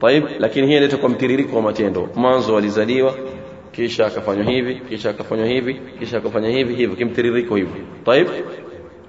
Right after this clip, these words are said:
Ndio maana yake asema sheria hilo.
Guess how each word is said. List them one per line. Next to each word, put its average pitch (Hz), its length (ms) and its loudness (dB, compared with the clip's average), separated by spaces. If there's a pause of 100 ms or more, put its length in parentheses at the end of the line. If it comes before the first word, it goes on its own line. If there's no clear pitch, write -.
Ndio 95 140 2
maana 95 340 4 (540)
yake 113 320 4
asema 101 280 0
sheria 104 300 0
hilo. 82 240 -2